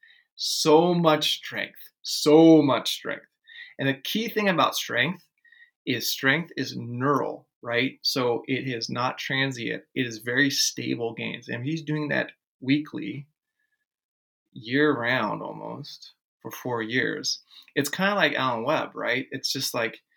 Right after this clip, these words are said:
Ras-, the brilliance of Rasko wasn't necessarily the workouts. It's the fact, like, no matter what athlete you're working with, or, um, you know, even Vin Lananna or even, uh, John Cook, the weight room, they're in there three to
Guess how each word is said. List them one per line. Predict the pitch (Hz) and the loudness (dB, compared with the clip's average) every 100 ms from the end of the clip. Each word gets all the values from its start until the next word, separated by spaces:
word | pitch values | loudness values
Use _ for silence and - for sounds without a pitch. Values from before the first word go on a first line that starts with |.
| _ _ _ | _ _ _
Ras-, | 123 131 160 - | -4 0 0 -2
the | 127 | -8
brilliance | 123 175 208 185 | -4 -2 -2 -4
of | 127 | -2
Rasko | 127 151 - 127 | 0 2 0 -8
wasn't | 120 131 131 135 | -4 -4 -4 -6
necessarily | 131 123 - 123 110 110 - | -10 -8 -6 -4 -4 -6 -10
the | 117 | -6
workouts. | 131 156 127 110 - - | 0 0 0 -8 -8 -14
It's | - | -16
the | 131 | -12
fact, | - 135 - 117 | -4 -4 -4 -6
like, | 113 - _ _ _ - _ - | -8 -10 _ _ _ -20 _ -14
no | 131 131 135 | -6 -2 0
matter | 131 151 165 | 2 2 4
what | 139 | 2
athlete | 120 139 147 127 | 2 0 -4 -8
you're | 120 | -6
working | 131 - 123 | -8 -6 -8
with, | 120 | -8
or, | 113 117 | -8 -10
um, | 113 110 117 - _ _ _ - - _ - | -12 -14 -16 -20 _ _ _ -10 -10 _ -16
you | 123 | -8
know, | |
even | 135 135 139 | -2 0 0
Vin | 131 135 | -2 -2
Lananna | 139 131 127 127 127 - 131 | -2 -2 -2 -4 -6 -10 -14
or | - | -4
even, | 135 131 120 117 117 _ _ - | -2 -2 -8 -12 -16 _ _ -14
uh, | 117 - | -12 -10
John | 117 120 - | -10 -12 -2
Cook, | 214 - - _ _ _ _ _ _ - | 0 0 -4 _ _ _ _ _ _ -10
the | 117 | -6
weight | 117 180 185 | 0 0 0
room, | 143 131 123 120 - _ _ - | -2 -2 -2 -6 -14 _ _ -4
they're | 127 | -2
in | 147 175 | 0 0
there | 127 - - - _ _ _ - | 0 -2 -6 -16 _ _ _ 0
three | 139 147 147 | 4 6 4
to | 147 131 | 0 -14